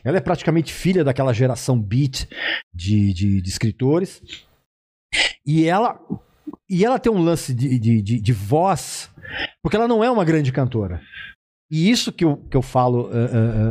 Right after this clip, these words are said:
eh, eh, que eu sempre procuro frisar. Você ser uma grande cantora não significa que você tem uma técnica de canto sensacional.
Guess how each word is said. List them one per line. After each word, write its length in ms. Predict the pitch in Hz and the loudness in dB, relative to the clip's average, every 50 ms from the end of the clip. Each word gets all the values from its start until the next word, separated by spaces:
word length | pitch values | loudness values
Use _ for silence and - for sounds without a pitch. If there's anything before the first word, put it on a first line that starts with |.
| 107 107 | 0 0
eh, 20 | 107 | 0
eh, 40 | |
que 80 | 104 - | 0 0
eu 40 | 131 | 0
sempre 200 | - - 175 160 | 0 -2 -2 -2
procuro 260 | 170 143 - 160 151 | -2 -2 0 -2 -2
frisar. 420 | - - 156 123 101 117 101 95 - - - - - - - - | 0 0 0 2 2 2 0 0 -2 -8 -16 -18 -18 -12 -4 -2
Você 200 | 151 147 - - | 0 0 0 0
ser 220 | - - 247 247 | 0 0 0 2
uma 160 | 220 196 165 | 2 2 0
grande 340 | 139 127 147 160 156 139 131 | 2 2 2 2 2 0 0
cantora 480 | 127 - 120 - - - 160 175 151 135 | 0 0 -2 0 0 2 2 2 2 2
não 120 | 151 156 | 0 -2
significa 500 | - - 180 190 170 131 135 208 - 196 | -2 -2 2 2 2 2 2 0 -2 -2
que 80 | 156 - | -2 -2
você 220 | 180 - - 170 | -2 0 -2 0
tem 120 | - 185 | 0 0
uma 160 | 196 185 160 127 - - _ _ _ _ | 0 0 -2 -4 -8 -12 _ _ _ _
técnica 720 | - 196 208 202 - - 147 123 110 - - 104 90 87 - - - _ _ | 0 0 0 0 0 -2 0 0 0 0 0 -2 -2 -2 -4 -10 -20 _ _
de 140 | 110 107 131 | 0 0 0
canto 360 | 131 - - 131 131 131 131 | 0 2 2 4 4 4 2
sensacional. 800 | - - 117 104 - - 113 - - - 110 101 95 85 82 82 | -2 -2 -2 -2 -2 -2 -4 -2 0 2 2 2 2 2 -2 -4